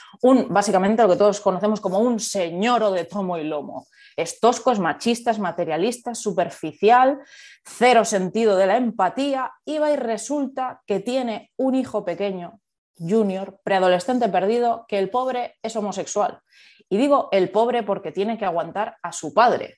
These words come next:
Que tremendo, tremendo pedrusco le ha caído al pobre niño encima. Y, y bueno,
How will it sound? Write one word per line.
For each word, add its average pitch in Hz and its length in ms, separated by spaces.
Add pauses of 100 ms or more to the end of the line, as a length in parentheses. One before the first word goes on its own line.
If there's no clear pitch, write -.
(1000)
Que 185 120
tremendo, 220 1080
tremendo 214 420
pedrusco 247 400
le 240 80
ha 226 60
caído 190 200
al 160 80
pobre 196 300
niño 233 300
encima. 180 520 (1080)
Y, 208 720
y 214 100
bueno, 185 420